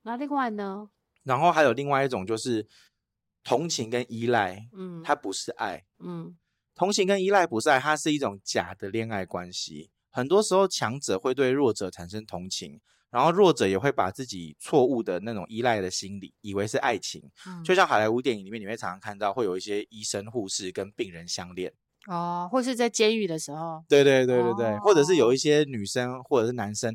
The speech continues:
Speaker 1: 我记得好像有一个学名叫什么斯德哥摩症候，
Speaker 2: 会
Speaker 1: 就是说被绑架的那个女生后来爱，爱上了那个绑架她的人。
Speaker 2: 但那个不是同情跟依赖啊，
Speaker 1: 类似那个。
Speaker 2: 那个是另外一种。
Speaker 1: 哦，
Speaker 2: 对。
Speaker 1: 对啊。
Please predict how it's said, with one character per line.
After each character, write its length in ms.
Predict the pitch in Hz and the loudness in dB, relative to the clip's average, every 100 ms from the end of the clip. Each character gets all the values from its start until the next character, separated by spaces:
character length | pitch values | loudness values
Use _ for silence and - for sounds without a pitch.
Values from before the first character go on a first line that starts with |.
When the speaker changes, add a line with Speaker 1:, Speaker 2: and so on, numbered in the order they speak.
| - | -4
Speaker 1:
我 100 | 330 | -4
记 100 | - | 0
得 120 | 508 359 | 2 4
好 100 | 180 | 2
像 240 | 311 392 | 2 0
有 160 | 226 175 | 2 0
一 60 | |
个 400 | 185 190 170 151 - _ | 0 0 0 -4 -10 _
学 380 | - - 208 220 | -10 0 2 2
名 120 | 240 | 0
叫 160 | 262 | 0
什 120 | 262 180 | 0 -2
么 100 | 165 | -4
斯 260 | - 277 | -4 -4
德 160 | 254 202 | 0 0
哥 280 | 202 226 226 | 0 0 0
摩 440 | 196 156 156 214 _ _ | -2 -2 -4 -8 _ _
症 240 | - 262 233 | -4 -2 0
候， 60 | |
Speaker 2:
会 80 | 233 | 0
Speaker 1:
就 100 | 220 | 0
是 140 | 311 285 | -2 2
说 300 | 285 254 _ _ _ | 2 2 _ _ _
被 120 | - 349 | -2 2
绑 180 | - | 2
架 160 | 330 220 | 4 2
的 80 | 196 | 2
那 100 | 214 | 0
个 80 | 196 | -4
女 100 | 156 | -6
生 160 | 185 | -6
后 100 | 214 | -2
来 60 | 185 | -2
爱， 260 | - 196 185 - | -2 -4 -6 -4
爱 180 | 220 202 | -2 -2
上 180 | 220 | -4
了 80 | 180 | -4
那 80 | 196 | -6
个 80 | 190 _ | -10 _
绑 160 | 165 | -6
架 140 | 185 196 | -2 -2
她 100 | 190 | -4
的 100 | 165 | -8
人。 220 | 131 107 - | -12 -2 2
Speaker 2:
但 120 | 262 | 4
那 60 | 294 | 4
个 120 | 240 | 2
不 80 | 202 | 2
是 80 | 226 | 2
同 180 | 165 | 2
情 140 | 170 147 | 0 -2
跟 160 | 160 | -2
依 120 | 160 156 | 0 4
赖 200 | 151 123 | 4 4
啊， 100 | 120 | 0
Speaker 1:
类 0 | |
似 20 | |
那 80 | 208 | 0
个。 80 | 180 | 0
Speaker 2:
那 20 | |
个 40 | |
是 200 | 165 185 160 | 0 0 2
另 140 | 170 | 2
外 160 | 151 135 | 2 0
一 60 | |
种。 180 | 127 87 | -2 -6
Speaker 1:
哦， 320 | 87 151 156 - | -8 -12 -12 -2
Speaker 2:
对。 200 | 117 | 0
Speaker 1:
对 0 | |
啊。 100 | 95 | 0